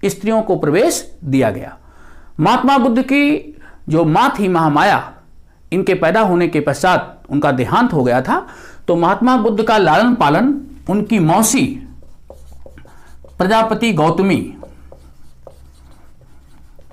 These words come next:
प्रजापति गौतमी ने की थी। प्रजापति गौतमी के कहने से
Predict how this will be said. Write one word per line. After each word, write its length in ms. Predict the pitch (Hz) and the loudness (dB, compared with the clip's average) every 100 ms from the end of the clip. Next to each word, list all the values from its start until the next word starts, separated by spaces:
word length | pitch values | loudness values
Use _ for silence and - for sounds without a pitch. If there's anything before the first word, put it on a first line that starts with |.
| - - - - - - - - - - - - - - - | -20 -20 -20 -20 -20 -20 -20 -20 -20 -20 -20 -20 -20 -20 -6
प्रजापति 840 | 151 156 202 196 185 226 359 - - - - - - - - - 143 | -2 0 0 0 -2 0 -2 -4 -12 -20 -20 -20 -20 -20 -20 -14 -6
गौतमी 500 | 127 170 208 302 302 | 0 0 2 2 2
ने 120 | 165 | 0
की 180 | - 117 | -2 -4
थी। 280 | - - - - - - - - - - - - - - - - - | -8 -18 -20 -20 -20 -20 -20 -20 -20 -20 -20 -20 -20 -20 -20 -10 -2
प्रजापति 560 | 214 294 294 254 285 | 2 2 2 0 0
गौतमी 500 | 214 170 175 233 302 | 2 0 2 2 2
के 140 | 269 196 | 2 0
कहने 320 | 170 156 147 | 2 2 0
से 380 | - 226 403 | 0 -2 -2